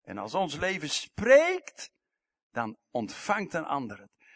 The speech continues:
Dan worden we kanalen van zijn zegenende vrucht. En zo staat er, door het geloof heeft Abel Gode een beter offer gebracht dan Kaïn.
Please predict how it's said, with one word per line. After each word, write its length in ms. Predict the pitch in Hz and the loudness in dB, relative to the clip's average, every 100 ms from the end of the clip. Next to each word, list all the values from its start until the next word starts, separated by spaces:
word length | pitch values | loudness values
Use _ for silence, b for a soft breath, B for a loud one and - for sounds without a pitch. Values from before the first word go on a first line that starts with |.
| b | b
Dan 140 | - 117 | -8 0
worden 240 | 117 104 | 0 0
we 100 | 95 | -6
kanalen 580 | - 107 120 131 131 120 | -8 -6 -6 -6 -8 -12
van 140 | 120 | -14
zijn 160 | 113 107 | -14 -14
zegenende 400 | 82 87 - - | -16 -18 -20 -20
vrucht. 360 | - 123 - _ _ _ _ _ _ | -20 -20 -20 _ _ _ _ _ _
En 120 | - | -14
zo 160 | 104 131 | -10 -10
staat 360 | - 143 131 135 | -8 -6 -6 -8
er, 140 | - _ _ _ _ _ | -14 _ _ _ _ _
door 320 | 117 175 190 | 0 4 4
het 120 | 170 | 4
geloof 680 | - 156 147 127 - - - | 2 4 6 4 -4 -20 -18
heeft 440 | - 110 104 - - | -8 -6 -6 -10 -6
Abel 640 | - 151 151 147 143 131 b b | 0 2 2 0 -2 -4 b b
Gode 840 | - - 165 175 180 180 170 175 165 _ _ _ | -18 -2 4 6 6 4 4 2 0 _ _ _
een 280 | - 117 107 | -6 -6 -2
beter 460 | 147 165 160 151 - | 2 4 2 -2 -2
offer 260 | 131 - | -2 -4
gebracht 320 | - 120 123 - | -10 -4 -4 -6
dan 140 | 113 | -12
Kaïn. 440 | - 107 90 90 | -10 -10 -10 -16